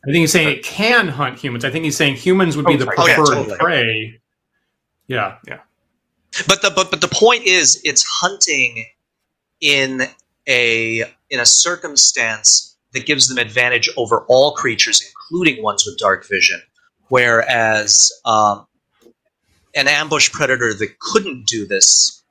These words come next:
Speaker 3: might have to limit itself to hunting humans and halflings and other creatures that don't have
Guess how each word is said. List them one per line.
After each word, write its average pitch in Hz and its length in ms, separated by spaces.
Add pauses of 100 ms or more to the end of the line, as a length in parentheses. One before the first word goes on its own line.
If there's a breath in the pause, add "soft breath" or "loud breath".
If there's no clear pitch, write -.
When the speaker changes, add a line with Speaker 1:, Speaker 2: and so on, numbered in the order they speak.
Speaker 3:
might 220 300
have 123 360
to 101 500
limit 107 300
itself 98 480
to 101 360
hunting 98 520 (360)
humans 104 460
and 101 100
halflings 101 520
and 104 100
other 98 160
creatures 95 460
that 101 120
don't 95 220
have 92 320